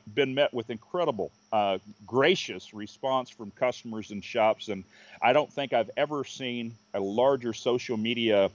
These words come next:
launch by a provider, anyone, uh, than what I just saw in the last week with that. So that was a blessing.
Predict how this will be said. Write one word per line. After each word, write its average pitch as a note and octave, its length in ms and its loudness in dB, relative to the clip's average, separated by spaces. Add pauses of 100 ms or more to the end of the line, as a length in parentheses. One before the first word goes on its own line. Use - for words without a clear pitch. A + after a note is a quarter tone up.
(180)
launch A#2+ 640 4 (340)
by A2 220 2
a A2+ 80 0
provider, A2+ 480 0
anyone, F#2 480 -6 (340)
uh, G2 180 2
than A2 240 2
what A#2 140 2
I A2 100 6
just G#2+ 240 -8
saw A2+ 160 2
in G#2 80 -2
the F#2+ 60 -4
last G2+ 340 0
week G#2 220 -8
with F#2+ 160 -8
that. F#2+ 200 0
So C3 140 -4
that G3 160 4
was C3+ 140 -4
a - 20 -6
blessing. A#2+ 480 0